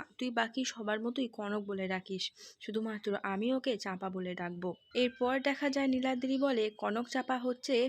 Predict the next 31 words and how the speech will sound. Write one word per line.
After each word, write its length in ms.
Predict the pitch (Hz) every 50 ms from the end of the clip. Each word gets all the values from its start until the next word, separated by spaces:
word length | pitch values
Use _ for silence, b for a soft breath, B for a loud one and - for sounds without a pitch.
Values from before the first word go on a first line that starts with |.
| 254 -
পাচক 360 | - 208 202 196 - 247 240 226
বাবুর 360 | - 240 240 226 240 262 285 294
মায়ের 420 | 254 214 202 196 202 202 226 262 254 -
বান্ধবীর 520 | - 190 185 190 185 - 208 208 254 262 247
মেয়ে, 220 | 233 226 190 - - -
মানে 240 | 190 196 190 202 240
হচ্ছে 340 | 269 311 294 269 - - 254 320 B B B B B B B -
গুরুমার 460 | 226 220 254 254 269 269 254 233 214 196
মেয়ে।" 220 | 190 190 185 175 - - -
এরপর 260 | 240 254 - 302 294
সঞ্চিতা 460 | 277 - 285 277 262 262 - 277 294 285
বলে, 220 | 277 262 240 208 202
"হ্যাঁ, 240 | 202 208 214 196 185 -
আসলে 400 | 208 208 208 - 294 285 254 220 240 269 B B B 247
তোমাকে 340 | - 240 247 247 240 - 262
কি 200 | 247 - - 233 226 220
বলি 240 | 220 214 208 208 226 226
বলো 220 | 240 233 240 240
তো 100 | 233 240 240
কথা, 300 | 233 240 233 - 247 262 311 359 -
আসলে 340 | 233 220 214 - 240 233 233
আমার 200 | 226 226 233 226
বান্ধবীর 500 | 208 202 196 202 202 202 214 226 233 233
সাথে 220 | 247 240 233 - 254 -
কথা 220 | - 226 214 220 202
হয়েছিল, 380 | 196 190 185 180 - - 196 185 185 - B B B B B B B -
আর 120 | 208 202
আমি 200 | 202 196 214 233 -
কথা 240 | - 214 196 - 208
দিয়ে 180 | 196 190 185 180
ফেলেছিলাম, 560 | - 190 180 180 185 - - 196 190 185 185